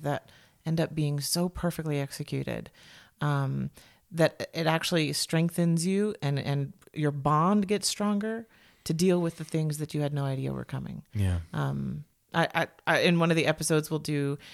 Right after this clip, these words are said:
Speaker 1: we'll be talking about how that applied on our actual wedding day. Um, like, the difference
Speaker 2: This
Speaker 1: between,
Speaker 2: principle
Speaker 1: like,
Speaker 2: of
Speaker 1: what is
Speaker 2: planning.
Speaker 1: and what
Speaker 2: <laughs>
Speaker 1: is a perfect moment. I
Speaker 2: Mm-hmm.
Speaker 1: think how to define the perfect moment.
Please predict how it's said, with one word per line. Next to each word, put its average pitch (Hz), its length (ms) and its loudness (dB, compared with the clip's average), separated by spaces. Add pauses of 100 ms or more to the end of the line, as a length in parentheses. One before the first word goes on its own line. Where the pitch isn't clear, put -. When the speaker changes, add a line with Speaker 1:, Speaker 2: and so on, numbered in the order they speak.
(140)
Speaker 1:
we'll 143 240 2
be 139 120 -2
talking 135 300 -6
about 131 520 -6
how 139 240 0
that 131 140 0
applied 127 580 -4
on 135 160 -4
our 127 180 -4
actual 127 420 -8
wedding 117 300 -6
day. 113 280 -12 (420)
Um, 117 520 -6
like, 127 240 -6
the 131 80 -4
difference 131 340 -2
Speaker 2:
This - 60 -2
Speaker 1:
between, 123 200 4
Speaker 2:
principle 107 360 4
Speaker 1:
like, 104 100 4
Speaker 2:
of 85 60 0
Speaker 1:
what 117 160 8
is 110 160 8
Speaker 2:
planning. 110 360 4 (240)
Speaker 1:
and 175 200 6
what 196 180 8
Speaker 2:
<laughs> 185 180 8
Speaker 1:
is 170 260 0
a 143 80 0
perfect - 460 -4
moment. - 500 -6 (400)
I 107 80 -2
Speaker 2:
Mm-hmm. 90 80 0
Speaker 1:
think 131 400 -4
how 147 380 0
to - 160 -6
define 135 480 -4
the 135 80 -6
perfect - 380 -8
moment. 131 340 -4